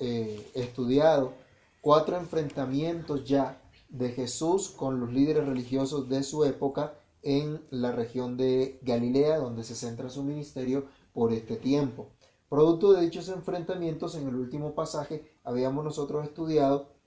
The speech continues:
que se había formado ya un complot para matar a Jesús.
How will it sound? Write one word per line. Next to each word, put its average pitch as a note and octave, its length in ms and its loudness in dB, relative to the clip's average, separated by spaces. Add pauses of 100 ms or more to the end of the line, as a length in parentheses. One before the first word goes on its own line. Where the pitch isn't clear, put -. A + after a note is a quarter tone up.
(760)
que B2+ 260 0
se - 160 -10
había C#3 240 0
formado D3+ 420 -2
ya D3 140 -2
un D3 80 -8
complot D#3 480 -4
para C3+ 180 -4
matar B2 300 -10
a A#2+ 80 -8
Jesús. C3 480 -6